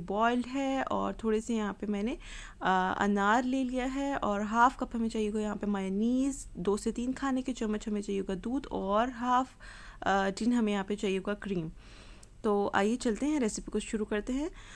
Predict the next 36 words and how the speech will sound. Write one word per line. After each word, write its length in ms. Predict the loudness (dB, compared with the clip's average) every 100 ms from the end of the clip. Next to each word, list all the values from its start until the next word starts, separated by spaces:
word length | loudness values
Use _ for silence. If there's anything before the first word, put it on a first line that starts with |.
| -16 -6
आ, 420 | -2 0 0 -2 -6 -14 -16 -16 -16 -18 -18 -18 -18 -16 -4
यहाँ 240 | 2 4 4
पे 100 | 4
लिया 160 | 4
है 100 | 4
एक 100 | 2
अदद 200 | 2 2
बाउल 280 | 4 4 4
और 60 | 2
इसमें 220 | 0 0
डाली 280 | 2 0 0
है 160 | 0 -2
हाफ 280 | 0 0 -2
कप 180 | -6 -2
मेयोनीज। 580 | -2 0 2 0 -2 -4 0
और 560 | 0 2 0 0 -2 -4 -16 -16
साथ 320 | -2 6 6 6
ही 40 |
साथ 180 | -2 -2
इसमें 300 | 0 2 2
जाएगा 480 | 2 0 0 -2 -4 -4
थोड़ा 260 | -2 0 0
सा 240 | -2 -4 -4 -2
दूध 380 | -2 2 0 2
और 460 | 2 4 2 2 -2 -10 -14
हाफ 360 | 0 4 4 4
टिन 200 | 0 2
जाएगा 280 | 2 2 2
यहाँ 160 | 0
पे 120 | 0 -2
क्रीम। 300 | 0 -2 -2
क्रीम 320 | -2 -2 0 0
around 640 | 2 2 0 0 0 -2
सेवेंटी 540 | -2 -2 0 0 0 0
ग्राम्स 440 | 0 2 0 -2
इसमें 320 | -6 -4 -4